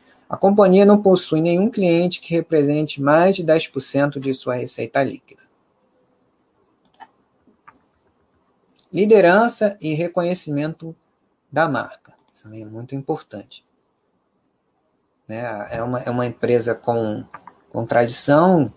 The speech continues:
já tem cem anos, é, de atividade, desde o início da sua atividade na Alemanha,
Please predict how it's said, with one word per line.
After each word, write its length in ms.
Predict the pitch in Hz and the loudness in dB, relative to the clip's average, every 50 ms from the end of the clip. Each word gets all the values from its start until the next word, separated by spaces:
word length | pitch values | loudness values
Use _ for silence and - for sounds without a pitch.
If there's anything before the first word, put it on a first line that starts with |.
| _ - | _ -14
já 160 | 135 - 117 | -10 -10 -10
tem 460 | - - - 120 113 110 110 110 110 - | -10 -10 -10 -10 -8 -8 -8 -10 -10 -8
cem 360 | - - - 139 135 127 123 | -4 -2 0 2 2 2 2
anos, 500 | 127 151 170 175 160 139 - - - - _ _ _ _ _ _ _ _ _ | 2 2 4 2 2 0 -2 -4 -10 -14 _ _ _ _ _ _ _ _ _
é, 640 | - 110 110 107 107 104 104 104 104 104 104 104 110 135 156 - - _ _ _ _ _ _ _ _ _ _ _ _ _ _ - | -10 -8 -6 -4 -4 -4 -4 -4 -4 -6 -6 -8 -10 -10 -10 -10 -12 _ _ _ _ _ _ _ _ _ _ _ _ _ _ -10
de 140 | 113 104 117 | -4 0 0
atividade, 800 | 113 113 - - 117 113 120 113 - 113 117 131 131 - - 117 | 0 0 0 -4 -4 -6 -4 -2 2 4 4 4 2 0 -2 -4
desde 260 | 120 117 113 117 117 | -4 -4 -4 -4 -4
o 40 | 117 | -4
início 360 | 117 117 120 120 - - - | -4 -4 -4 -4 -6 -6 -6
da 80 | 113 | -6
sua 240 | 110 - - 117 113 | -6 -6 -4 -6 -6
atividade 480 | 113 - - 113 120 117 117 117 117 123 | -6 -6 -8 -6 -4 -2 -2 -2 -2 0
na 60 | 123 | 0
Alemanha, 560 | 143 165 180 185 175 147 135 147 170 170 170 | 2 2 4 4 4 4 4 4 4 2 0